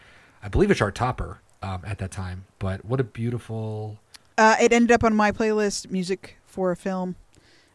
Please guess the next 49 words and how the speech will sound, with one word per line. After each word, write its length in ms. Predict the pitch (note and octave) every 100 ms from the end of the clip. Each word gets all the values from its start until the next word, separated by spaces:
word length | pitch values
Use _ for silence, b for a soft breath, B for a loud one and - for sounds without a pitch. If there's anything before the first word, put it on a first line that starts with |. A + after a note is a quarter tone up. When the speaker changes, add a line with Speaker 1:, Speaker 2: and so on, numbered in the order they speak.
| _
Speaker 2:
which, 180 | F3 -
of 160 | G3
which 200 | F#3+ G3
there 80 | G3
are 60 | F#3+
only 180 | F#3+ F#3+
three 180 | G#3+
songs 320 | F#3 G#3+ F#3+ -
so 140 | F#3
far, 300 | - F3+ D3
but 140 | -
I'm 140 | D#3+ E3+
trying 280 | - G#3+ G3+
to 80 |
grow 260 | F3+ F#3 E3+
it. 160 | - - b b b
<laughs> 320 | _ - -
I'm 140 | - B3
Speaker 1:
Oh, 80 |
Speaker 2:
trying 220 | - A3+ G#3
to 60 |
grow 200 | G3+ G3
it. 140 | F3 -
Speaker 1:
love 180 | A#2 C3+
it. 80 |
Speaker 2:
Well, 120 | C4 D4
anytime 440 | - G4+ D#4+ E4+
there's 160 | D#4 B3+
a, 60 | G#3
a 140 | G3
song 320 | - G#3 G3+
I 60 | A3+
hear 240 | G#3+ A#3+
that, 140 | G#3+ F#3
like, 160 | F3+
immediately 720 | F3+ F3+ F3+ F#3 G3 G3 G3+
is 120 | F#3+
evocative 460 | F3 E3 E3 F3+ F3+
of 120 | D#3+
a 80 | E3
movie 320 | D#3 D#3+ G3+
scene, 440 | A3+ C#4 C#4 C#4+ C#4 _ _ _ -
like, 180 | F#3 F3
regardless 580 | F3+ G3+ G#3 G#3 A3+ A3
of 80 | G3
what 180 | G3+ F3+
the 60 |
scene 320 | - G#3 F#3+
is, 300 | F#3 G3 G#3